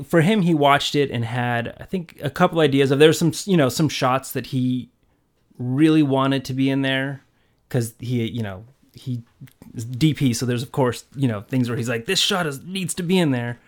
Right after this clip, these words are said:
And, uh, directors come in, and it varies. Like, some of them wanna go frame by frame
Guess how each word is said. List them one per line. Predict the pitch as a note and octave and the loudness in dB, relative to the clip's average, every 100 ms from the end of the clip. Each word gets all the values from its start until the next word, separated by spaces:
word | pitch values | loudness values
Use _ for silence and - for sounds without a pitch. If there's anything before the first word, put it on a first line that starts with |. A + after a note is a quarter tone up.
| _ _ | _ _
And, | B2 C3 C3 | -2 2 4
uh, | B2 A#2+ A2+ - _ _ - | 4 0 -2 -6 _ _ -18
directors | C3 F#3+ G3+ F3+ - | -4 0 0 -4 -4
come | E3 D3 | -2 -2
in, | C#3 C#3+ C#3 C#3+ - _ - | -2 -2 -4 -6 -12 _ -12
and | D3 | -2
it | F3+ F3 | 0 2
varies. | C3+ F#3+ F3+ | 2 2 0
Like, | C#3+ C3+ | -4 -6
some | - E3 | -4 -4
of | F#3+ | -2
them | F#3+ F#3+ | -2 -2
wanna | C#3+ C#3 C3+ | 0 2 0
go | A#2+ B2+ C3 | 2 2 0
frame | B2+ - B2 C3 C#3 C#3 | -4 -8 -4 -2 0 -2
by | B2 G#2+ | -2 -6
frame | - A#2+ A#2+ B2+ C#3+ D#3+ | -8 -8 -6 -6 -6 -8